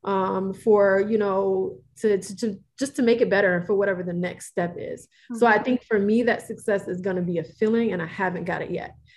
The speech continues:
Speaker 1: Um, are there some highs? Yes, there are some highs.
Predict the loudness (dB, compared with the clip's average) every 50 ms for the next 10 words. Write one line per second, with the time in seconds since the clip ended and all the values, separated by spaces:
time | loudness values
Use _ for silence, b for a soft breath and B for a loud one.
0 | b b -4 -4 -2 -2 -4 -4 -6 -2 0 0 4 4 2 2 2 -2 -4 -2
1 | 0 2 2 4 4 2 2 0 -2 -4 -18 _ _ _ _ 2 2 2 2 2
2 | -6 -14 -20 -20 -20 _ _ _ _ _ _ -2 -2 -2 -2 -2 -6 -8 -8 -4
3 | -4 -4 -4 -4 -8 -12 -14 -16